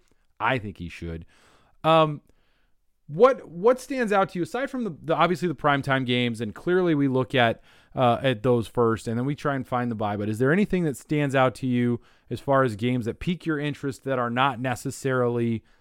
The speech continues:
the obvious, "Oh, they play the Chiefs two, two out of three weeks," or the primetime games, those kinds of things?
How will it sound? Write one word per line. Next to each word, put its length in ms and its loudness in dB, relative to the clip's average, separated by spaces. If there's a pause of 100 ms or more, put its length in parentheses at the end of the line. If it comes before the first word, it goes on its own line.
(160)
the 200 -4
obvious, 580 2
"Oh, 140 6
they 100 4
play 220 4
the 100 -2
Chiefs 380 -2
two, 400 2 (100)
two 180 2
out 120 4
of 60 -4
three 220 -4
weeks," 520 -2
or 440 0 (360)
the 100 -4
primetime 540 -2
games, 320 -4
those 160 -6
kinds 260 -16
of 60 -20
things? 300 -20